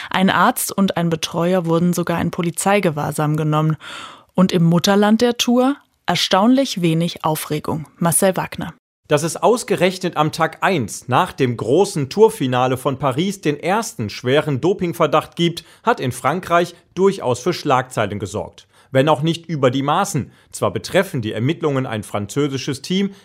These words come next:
Speaker 2: nicht aber französische Fahrer und auch nicht Fahrer, die es ins Spitzenklassement der Tour geschafft hätten,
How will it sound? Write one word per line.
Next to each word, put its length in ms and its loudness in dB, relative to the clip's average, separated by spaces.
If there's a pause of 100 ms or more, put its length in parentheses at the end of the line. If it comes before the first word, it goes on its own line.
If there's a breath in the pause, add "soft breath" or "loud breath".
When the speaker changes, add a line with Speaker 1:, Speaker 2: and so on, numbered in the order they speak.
Speaker 2:
nicht 280 0
aber 220 0
französische 640 -2
Fahrer 480 2 (160 loud breath)
und 160 0
auch 240 2
nicht 220 -6
Fahrer, 440 2 (160 loud breath)
die 120 -2
es 80 -2
ins 160 -4
Spitzenklassement 1000 -4
der 140 0
Tour 240 0
geschafft 400 0
hätten, 340 -2